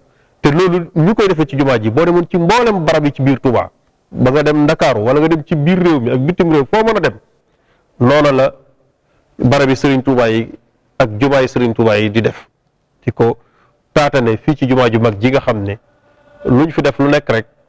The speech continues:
taalibe yi dañ koy roy, te loolu mooy doxeenu sëriñ bi ci waxtu wu nekk. Loolu tamit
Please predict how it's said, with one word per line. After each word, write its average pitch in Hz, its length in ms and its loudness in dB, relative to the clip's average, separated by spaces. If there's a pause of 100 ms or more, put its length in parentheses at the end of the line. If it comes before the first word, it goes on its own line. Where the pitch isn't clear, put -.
(140)
taalibe 123 340 0
yi 110 180 2
dañ 113 180 0
koy 113 180 2
roy, 98 200 -2 (760)
te - 80 0
loolu 113 400 2 (640)
mooy 110 260 2
doxeenu 117 500 0 (480)
sëriñ 113 360 -2
bi 117 140 -6 (420)
ci 120 240 0 (640)
waxtu 120 300 -2
wu 107 80 0
nekk. 90 120 -4 (440)
Loolu 139 300 2
tamit 139 240 -2